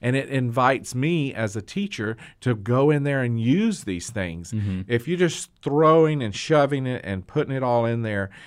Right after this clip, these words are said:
Speaker 1: then we can't even find it. We can't find it. I, I,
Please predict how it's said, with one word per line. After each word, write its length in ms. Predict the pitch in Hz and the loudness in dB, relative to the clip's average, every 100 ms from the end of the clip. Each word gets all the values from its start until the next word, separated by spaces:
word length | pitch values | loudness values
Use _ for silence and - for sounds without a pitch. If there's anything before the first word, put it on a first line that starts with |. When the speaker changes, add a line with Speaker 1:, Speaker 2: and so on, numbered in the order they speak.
| - - | -20 -2
Speaker 1:
then 300 | 117 117 - _ _ | 0 0 -2 _ _
we 140 | 117 147 | -8 -4
can't 240 | 175 165 | 0 2
even 220 | 151 127 | 2 -2
find 480 | 117 131 156 330 320 | -2 0 2 2 -2
it. 200 | - - | -6 -10
We 120 | 127 | -10
can't 420 | 120 156 139 - 120 | -6 -6 -6 -10 -6
find 360 | 147 208 220 | -4 -2 -6
it. 260 | - _ - _ _ _ _ _ _ _ _ _ _ _ _ - | -10 _ -20 _ _ _ _ _ _ _ _ _ _ _ _ -16
I, 80 | - - - | -14 -12 -12
I, 380 | 67 92 110 | -10 -4 -2